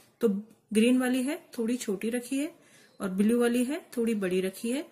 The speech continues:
क्योंकि फेदर की जो लेयर है मैंने एक को ऊंचाई, ऊंचाई पे लगाया है और एक को थोड़ा कम रखा है। तो इसी तरह से आप इसको तैयार कीजिएगा, आपके ठाकुर जी की बहुत ही सुंदर सी सिंपल सी स्टेप के साथ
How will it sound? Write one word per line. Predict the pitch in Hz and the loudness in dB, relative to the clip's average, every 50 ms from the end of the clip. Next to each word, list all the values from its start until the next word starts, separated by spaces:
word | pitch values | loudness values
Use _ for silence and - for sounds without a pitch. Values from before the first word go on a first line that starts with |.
| _ _ - _ _ _ | _ _ -20 _ _ _
क्योंकि | - 226 220 220 277 269 | -6 -6 -4 -4 -4 -6
फेदर | - 233 214 196 196 208 208 | -4 -4 -4 -2 -2 -4 -4
की | - - 247 | -2 -4 -2
जो | 214 240 233 | 0 0 2
लेयर | 226 220 214 214 214 220 | 2 2 2 2 2 0
है | 247 277 285 | 0 -2 -2
मैंने | 269 254 254 247 - - | 0 0 -2 -2 -2 -2
एक | 214 220 214 220 - | -2 -2 -2 -2 -4
को | 254 262 277 - - _ _ _ _ | -6 -6 -6 -8 -14 _ _ _ _
ऊंचाई, | 220 202 190 - 214 214 220 214 - - | -6 -6 -4 0 0 0 0 -2 -4 -4
ऊंचाई | 208 190 190 - 196 202 | -4 -2 -2 -2 -4 -2
पे | 196 220 | -2 -2
लगाया | 220 226 220 226 226 233 247 | -2 0 0 0 0 0 -2
है | 240 262 320 415 - _ _ _ _ _ _ _ | -2 -4 -6 -8 -10 _ _ _ _ _ _ _
और | 190 196 208 | -4 -2 -2
एक | 214 214 - | -2 -4 -4
को | - 302 392 - - | -6 -6 -6 -8 -6
थोड़ा | - 233 214 247 330 - - _ _ - | -4 -4 -2 -2 -4 -6 -10 _ _ -6
कम | 214 190 180 175 | -4 -4 -4 -4
रखा | 175 175 - - 196 | -8 -10 -8 -8 -8
है। | 180 170 180 175 - _ _ _ _ _ - _ _ _ - | -8 -8 -10 -12 -14 _ _ _ _ _ -20 _ _ _ -2
तो | 202 | 0
इसी | 214 214 - 269 | 0 0 0 -2
तरह | 247 262 254 262 262 | -2 0 0 0 0
से | 262 285 | 0 0
आप | 262 247 247 - | 0 0 0 -2
इसको | 247 - - 269 | -6 -6 -6 -6
तैयार | 247 - 233 226 233 233 233 | -2 0 2 4 4 2 0
कीजिएगा, | 233 - 240 220 247 247 247 285 320 339 - - - - - _ - | -2 -4 -4 -2 -2 -2 -2 -2 -4 -4 -8 -16 -20 -20 -18 _ -2
आपके | 208 208 - - 254 | -2 -2 0 -2 -2
ठाकुर | - 247 233 220 233 233 214 | 0 0 -2 0 0 -2 -2
जी | 240 240 | -2 -2
की | 240 247 220 | -2 -4 -4
बहुत | 214 220 220 220 220 | -2 -4 -4 -4 -2
ही | 247 240 | -4 -2
सुंदर | - 226 220 220 226 | 0 0 0 0 -2
सी | 220 - 254 269 302 - _ _ - _ _ _ - | -2 -4 -4 -6 -6 -8 _ _ -20 _ _ _ -2
सिंपल | - 240 233 220 269 269 | 0 0 2 2 0 -2
सी | 269 294 277 | 0 -2 -2
स्टेप | - - 262 233 233 - | -2 -2 -2 -4 -2 -2
के | - 226 | -2 -2
साथ | 226 226 220 | 0 0 0